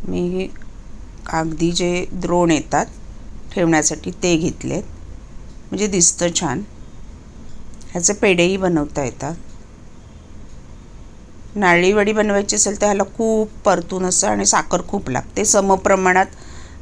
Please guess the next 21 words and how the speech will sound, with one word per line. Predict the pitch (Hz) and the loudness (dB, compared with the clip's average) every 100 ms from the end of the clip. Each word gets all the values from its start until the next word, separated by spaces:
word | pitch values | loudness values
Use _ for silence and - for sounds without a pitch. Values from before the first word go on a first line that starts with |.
| - | 2
अ, | 160 165 160 160 160 160 | 6 8 8 6 4 2
ओला | - 175 170 | 0 4 6
नारळ | 185 175 180 180 | 6 4 4 2
आणि | 208 | 2
समप्रमाणात | - 175 156 160 165 165 190 | 2 4 2 2 2 2 2
साखर | - 160 - 165 | 2 2 0 -2
लागते, | 151 143 - - | 0 -2 -2 0
तर | 208 | 2
त्या | 226 214 | 4 6
वड्या | 180 160 | 6 4
होतात | 190 - - - - - | 0 -6 -10 -12 -12 -2
प्रॉपर. | 156 - - 101 - - - - - - - - - - | 0 0 -4 -8 -8 -10 -10 -12 -14 -14 -16 -16 -16 -8
आणि | 165 170 | -2 0
आता | 165 180 | 0 0
हे | 185 175 175 | 0 0 0
लाडू | 180 160 170 | 2 2 2
मी | 170 214 269 - - - - - | 0 -2 -4 -10 -16 -16 -14 -2
डेसिकेटेड | 175 - 156 156 151 156 - | 0 2 0 -2 -2 -4 -2
कोकोनटमध्ये | 156 - 156 156 156 175 151 180 | -2 0 2 2 0 -2 0 2
घोळून | 202 160 165 165 | 4 4 6 4
घेतलंय. | 156 - 151 202 | 2 0 2 2